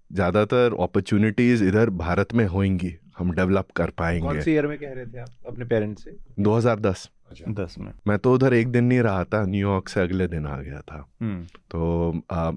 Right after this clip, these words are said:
Speaker 1: मैंने तो सोचा कि plus I didn't want to, पर वो, वो सब बातें अलग है। पर, पर मैं अब ये देख रहा हूँ कि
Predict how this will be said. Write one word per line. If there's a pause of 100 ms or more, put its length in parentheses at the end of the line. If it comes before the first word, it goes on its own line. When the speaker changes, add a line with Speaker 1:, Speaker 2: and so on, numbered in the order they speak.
(140)
Speaker 1:
मैंने
तो
सोचा
कि (520)
plus (100)
I
didn't
want
to, (180)
पर
वो, (160)
वो
सब
बातें
अलग
है। (380)
पर, (420)
पर (240)
मैं (140)
अब
ये
देख
रहा
हूँ (320)
कि